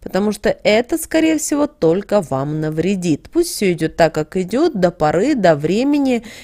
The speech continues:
Ни в коем случае не вмешивайтесь в сейчас в ход событий. Что же касательно стрижки волос, то, подстригая волосы сегодня, вы рискуете нарушить порядок жизни,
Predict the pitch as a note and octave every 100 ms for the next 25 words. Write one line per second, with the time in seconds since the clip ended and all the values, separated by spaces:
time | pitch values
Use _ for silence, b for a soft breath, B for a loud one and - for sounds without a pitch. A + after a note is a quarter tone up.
0 | G#3 C4+ B3+ A#3 F#3 F3 G3 G#3+ G3+ E3+
1 | E3+ D#3+ D3+ E3 - F3+ F#3 G3+ G#3 -
2 | - F#3+ F3 D3+ B2 C#3+ - - B2+ B2
3 | - - - C#3 C#3+ D3 C#3 - C3 -
4 | B B B B - E4 C#4 - A#3 A3
5 | G3+ G#3+ G#3 G#3 A3+ G3+ F3+ - G3 G#3
6 | B3+ F4 - G#3+ F#3 - F3 - G#3 F#3+
7 | E3 D#3 E3+ F#3 D#3 E3 A3 - C#4+ E4
8 | F4 F4 C4+ B3 B3 A3+ - A#3 C4 C#4+
9 | C4+ G3+ D3+ D#3 - G#3 - E3+ C#3+ D3
10 | E3+ D#3 C3+ D3+ D3 D3+ D#3